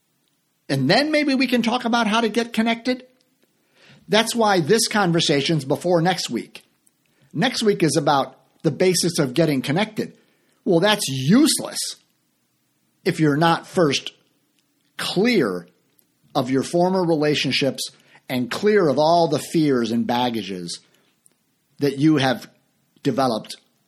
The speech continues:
throughout the course of your life. And I can help you with this.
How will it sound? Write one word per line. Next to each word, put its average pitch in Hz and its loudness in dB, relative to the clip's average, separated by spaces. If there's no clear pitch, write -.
throughout 123 -2
the 127 -6
course 143 -4
of 98 -6
your 113 -4
life. 87 -12
And 127 -4
I 120 -2
can 143 -4
help 139 -4
you 107 -4
with 95 -10
this. 90 -8